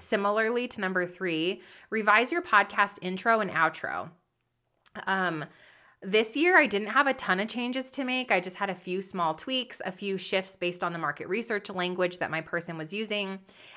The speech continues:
And so I did update my intro just ever so slightly. I wonder if you noticed. Did you notice? And then the outro, I kept the same because my boys are on my podcast outro and, like, it would take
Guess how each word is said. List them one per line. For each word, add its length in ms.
And 120
so 120
I 140
did 200
update 480
my 640
intro 420
just 240
ever 240
so 200
slightly. 520
I 100
wonder 260
if 100
you 140
noticed. 800
Did 180
you 220
notice? 800
And 240
then 440
the 200
outro, 800
I 80
kept 220
the 60
same 300
because 460
my 160
boys 420
are 100
on 220
my 220
podcast 640
outro 640
and, 140
like, 280
it 180
would 220
take 580